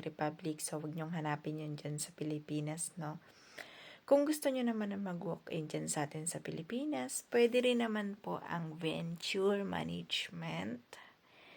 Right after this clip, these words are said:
kung saan ka-tie up siya ng, ah, Grape Care L T D.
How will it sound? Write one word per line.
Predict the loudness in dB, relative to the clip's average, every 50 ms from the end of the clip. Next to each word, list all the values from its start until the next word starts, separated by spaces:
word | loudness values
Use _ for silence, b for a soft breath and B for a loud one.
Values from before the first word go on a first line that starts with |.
| B B B B B
kung | -8 -4 -4 -2 0
saan | 0 0 2 2 2 2 0 0
ka-tie | -2 -4 -4 -4 -4 -4 -2 -4
up | -4 -4 -2
siya | -2 0 2 2 0
ng, | 0 -2 -4 -4 -4
ah, | -4 -4 -4 -4 -6 -6 -8 -6
Grape | -4 -2 -2 -2 -2 -2
Care | -4 -4 -4 -4 -2 -2 -4
L | -4 -4 -6
T | -6 -6 -6
D. | -6 -6 -6 -6 -6 -6